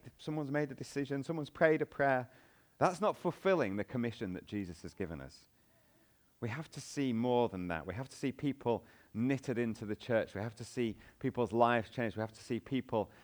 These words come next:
then going and being witnesses and telling other people. And that's a key phrase. "You will be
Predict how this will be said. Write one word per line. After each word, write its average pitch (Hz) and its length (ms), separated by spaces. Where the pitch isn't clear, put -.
then 113 240
going 113 480
and 98 160
being 107 280
witnesses 95 560
and 92 120
telling 92 440
other 104 180
people. 104 380
And 117 140
that's 190 180
a 180 60
key 208 240
phrase. 156 400
"You 180 260
will 220 160
be 143 380